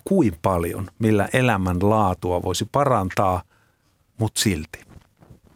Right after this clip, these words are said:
silti. Meillä on kasvava joukko ihmisiä, jolla on, jolla on erilaisia haasteita, mitkä liittyy elämänhallintaan.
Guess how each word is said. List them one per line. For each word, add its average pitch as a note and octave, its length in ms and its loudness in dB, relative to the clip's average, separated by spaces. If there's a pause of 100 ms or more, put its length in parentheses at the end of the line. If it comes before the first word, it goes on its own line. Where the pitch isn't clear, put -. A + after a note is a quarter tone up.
(120)
silti. - 500 -4 (400)
Meillä F#2+ 340 0
on E2+ 160 -4 (220)
kasvava B2+ 520 0
joukko F#2+ 520 -2 (960)
ihmisiä, F2 480 0
jolla F2+ 320 -2
on, F#2 100 -8 (100)
jolla G2+ 280 0
on E2+ 120 -4
erilaisia G2+ 720 2
haasteita, - 720 -4 (120)
mitkä F#2+ 320 -6
liittyy F#2+ 380 -6
elämänhallintaan. G2+ 1000 -6